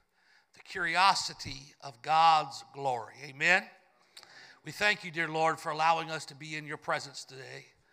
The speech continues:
We thank you, dear Lord God, for allowing us to be in your house amongst your people of faith. We ask you, Lord God, to anoint the remainder of this service. Be with us. Bless us, Lord God.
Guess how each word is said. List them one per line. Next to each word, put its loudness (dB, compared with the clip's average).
We -20
thank 2
you, -10
dear -2
Lord -4
God, 0
for -8
allowing 2
us -8
to -16
be -14
in -12
your -8
house 0
amongst -14
your -12
people -18
of -20
faith. -16
We -6
ask 2
you, -14
Lord -10
God, -2
to -10
anoint -8
the -16
remainder -8
of -8
this -8
service. -12
Be -18
with -16
us. -14
Bless 0
us, -8
Lord -14
God. -10